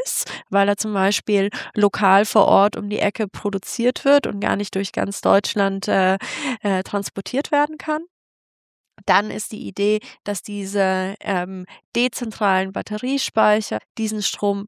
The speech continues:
bei sich speichern und, äh, dann die, ähm, Haushalte und Unternehmen, wo sie stehen, mit Strom versorgen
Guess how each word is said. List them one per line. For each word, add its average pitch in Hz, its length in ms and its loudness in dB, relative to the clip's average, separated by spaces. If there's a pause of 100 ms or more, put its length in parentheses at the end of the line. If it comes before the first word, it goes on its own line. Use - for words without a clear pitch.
bei 196 180 6
sich 190 360 -2
speichern 294 720 2 (340)
und, 208 680 -4
äh, 190 240 2
dann 202 320 -2
die, 190 520 -2
ähm, 190 380 -2
Haushalte 254 640 4
und 208 120 -8
Unternehmen, 214 680 -4
wo 202 80 -2
sie 196 140 -8
stehen, 202 360 0
mit 190 140 -8
Strom 294 320 -2
versorgen 247 560 0